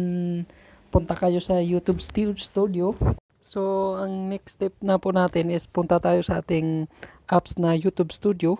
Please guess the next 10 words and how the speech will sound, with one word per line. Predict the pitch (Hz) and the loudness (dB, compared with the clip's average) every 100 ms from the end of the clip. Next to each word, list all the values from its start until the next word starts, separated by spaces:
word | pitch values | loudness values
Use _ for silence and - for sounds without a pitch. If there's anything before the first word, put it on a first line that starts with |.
| - | -4
Kung | - 180 | -4 4
wala | 180 185 | 6 6
pa | 185 190 | 4 4
kayong | 185 180 180 | 4 4 2
YouTube | 180 185 170 | 4 2 0
Studio, | - 196 175 165 175 - - _ | 2 2 4 0 0 -6 -20 _
so | 170 | 2
mag-download | 160 156 147 170 165 165 160 | 4 4 6 6 6 2 2
na | 156 | 2
kayo. | 160 151 | 4 4